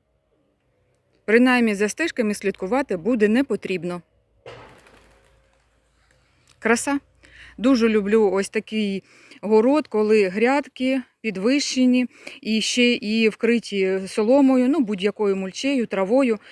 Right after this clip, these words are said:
і стежки застелені спанбондом. І охайно, і гарно, і роботи мало, і зручно доглядати. Ну, просто клас.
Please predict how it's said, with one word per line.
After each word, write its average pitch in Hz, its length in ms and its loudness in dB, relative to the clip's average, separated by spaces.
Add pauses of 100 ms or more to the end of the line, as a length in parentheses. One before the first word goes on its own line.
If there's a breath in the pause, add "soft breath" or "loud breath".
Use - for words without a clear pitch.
(160 loud breath)
і 233 100 -6
стежки 320 360 -4
застелені 202 600 2
спанбондом. 165 640 -10 (1500)
І 240 160 2
охайно, 180 560 0
і 233 160 -2
гарно, 185 500 -2
і 214 140 -4
роботи 220 480 0
мало, 160 400 -8 (520 soft breath)
і 226 140 -2
зручно 262 380 2
доглядати. 220 640 -2
Ну, 247 120 -4
просто 185 360 -6
клас. - 420 -14